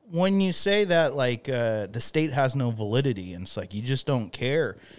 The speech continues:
It's like, the saddest part of that is that you've lost faith in the group around you.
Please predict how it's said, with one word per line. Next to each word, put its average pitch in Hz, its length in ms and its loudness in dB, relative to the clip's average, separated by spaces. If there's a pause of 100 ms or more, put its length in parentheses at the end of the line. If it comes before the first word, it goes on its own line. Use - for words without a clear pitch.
(200)
It's - 160 -4
like, 143 140 2
the 120 80 -4
saddest 185 360 4
part 170 200 6
of 107 100 0
that 151 260 2
is 113 140 0
that 107 320 0 (340)
you've 135 540 2
lost 123 500 2
faith 143 400 -2
in 131 160 -2
the 117 60 -2
group 120 400 -2
around 120 540 -2
you. - 240 -14